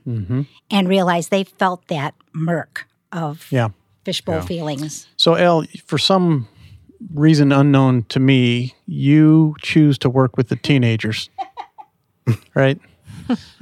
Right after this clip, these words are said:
Speaker 1: So that's gotta be a special calling and, uh,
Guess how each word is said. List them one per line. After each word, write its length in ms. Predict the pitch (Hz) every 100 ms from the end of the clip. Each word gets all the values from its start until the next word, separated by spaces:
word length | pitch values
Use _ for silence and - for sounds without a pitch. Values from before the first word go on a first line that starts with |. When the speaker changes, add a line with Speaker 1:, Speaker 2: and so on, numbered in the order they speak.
| 233
Speaker 1:
So 560 | - 139 131 127 139 - -
that's 200 | 151 -
gotta 240 | 160 147
be 420 | 131 127 123 120 131
a 160 | 117
special 440 | 110 - 139 131 110
calling 600 | - 151 143 151 156 156 -
and, 420 | 131 120 117 117
uh, 380 | 117 117 110 107